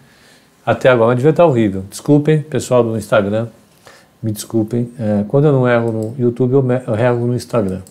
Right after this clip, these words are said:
Então a gente vai ter amanhã um, uma continuidade, eu acho que do mercado,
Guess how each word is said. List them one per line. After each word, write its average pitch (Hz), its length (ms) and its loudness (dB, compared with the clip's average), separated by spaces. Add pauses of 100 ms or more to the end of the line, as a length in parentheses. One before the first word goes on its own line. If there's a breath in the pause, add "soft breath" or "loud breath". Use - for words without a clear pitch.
(540 loud breath)
Então 208 260 4
a 190 60 4
gente 160 240 0
vai 180 180 4
ter 143 560 0
amanhã 151 540 4
um, 139 200 -2
uma 147 140 -2
continuidade, 131 720 0
eu 135 60 2
acho 113 120 -6
que - 60 -14
do 131 80 -4
mercado, 110 560 0